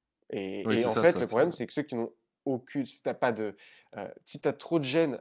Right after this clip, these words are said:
Speaker 1: à, à copier slash voler, euh, bah, c'est dommage que tu perds, tu perds du temps. Quand t'en as aucune,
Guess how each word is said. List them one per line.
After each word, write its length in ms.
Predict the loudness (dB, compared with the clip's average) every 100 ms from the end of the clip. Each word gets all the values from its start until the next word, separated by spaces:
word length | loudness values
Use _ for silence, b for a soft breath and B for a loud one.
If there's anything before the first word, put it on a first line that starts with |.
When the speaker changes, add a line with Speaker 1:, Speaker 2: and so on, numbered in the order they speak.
| -6
Speaker 1:
à, 260 | -6 -6
à 60 | -8
copier 340 | -6 -6 -4
slash 300 | -6 -4 -6
voler, 320 | -2 -2 -2 -6 b b -18 -10
euh, 260 | -6 -6 -8 -8
bah, 140 | -8
c'est 140 | -4
dommage 300 | 0 2 2
que 60 | -2
tu 160 | -18 -8
perds, 500 | 6 6 6 -2 -6
tu 140 | -4
perds 200 | 0 0
du 120 | 0
temps. 240 | -6 -8 _ _ _ b b -2
Quand 140 | -2
t'en 140 | 2 2
as 100 | 4
aucune, 400 | 2 0 -4